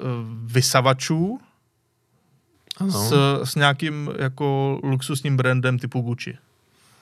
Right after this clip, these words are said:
Speaker 1: Jo? Že mi
Speaker 2: No,
Speaker 1: to
Speaker 2: možná
Speaker 1: přijde
Speaker 2: by se zdivil, myslím si, že takové věci v minulosti vznikly.
Speaker 1: No, ale jasně, ale možná jo, ale přijde mi to podobně zajímavé.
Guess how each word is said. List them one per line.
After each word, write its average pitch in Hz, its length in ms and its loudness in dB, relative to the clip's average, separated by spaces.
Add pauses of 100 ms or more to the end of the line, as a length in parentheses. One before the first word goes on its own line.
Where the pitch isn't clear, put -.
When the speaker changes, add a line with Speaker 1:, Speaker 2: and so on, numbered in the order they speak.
(140)
Speaker 1:
Jo? 160 280 4
Že 185 80 4
mi 185 60 4
Speaker 2:
No, 143 60 6
Speaker 1:
to 139 40 4
Speaker 2:
možná 143 240 6
Speaker 1:
přijde 160 140 6
Speaker 2:
by 151 40 2
se 165 160 0
zdivil, 117 300 0
myslím 127 260 -2
si, 123 140 -4
že 123 100 0
takové 120 360 -2
věci 113 300 -2
v 113 40 -2
minulosti 107 560 -4
vznikly. 104 640 -6 (120)
Speaker 1:
No, 240 220 4
ale 233 220 6
jasně, 190 280 2
ale 151 180 2 (120)
možná 196 400 6
jo, 131 280 0 (280)
ale 190 240 4
přijde 180 260 0
mi 180 100 2
to 180 120 0
podobně 156 460 0
zajímavé. 131 420 2